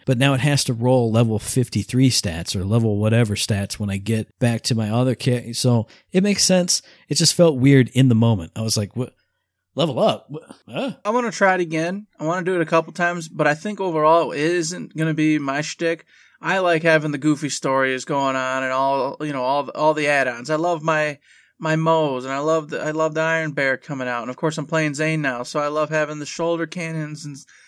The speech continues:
Speaker 2: you know, the sentry bots. I want all the flares. Sorry, I'm sick, everybody. So my throat hurts.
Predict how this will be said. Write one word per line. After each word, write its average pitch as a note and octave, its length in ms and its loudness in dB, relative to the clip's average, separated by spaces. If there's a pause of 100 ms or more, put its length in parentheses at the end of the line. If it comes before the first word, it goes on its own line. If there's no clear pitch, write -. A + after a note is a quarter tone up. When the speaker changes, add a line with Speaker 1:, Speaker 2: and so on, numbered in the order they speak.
(140)
Speaker 2:
you G3 80 -8
know, G3 80 -4
the F3 80 -6
sentry G3 480 0
bots. E3 480 -2 (180)
I F#3 60 -6
want G#3 200 4
all F#3+ 140 2
the F3+ 80 -2
flares. F3+ 380 0
Sorry, G3 240 6
I'm E3 80 -2
sick, F#3+ 340 2
everybody. D#3 440 -2 (640)
So F3+ 120 -6
my D#3 120 -4
throat D#3+ 280 -4
hurts. - 320 -12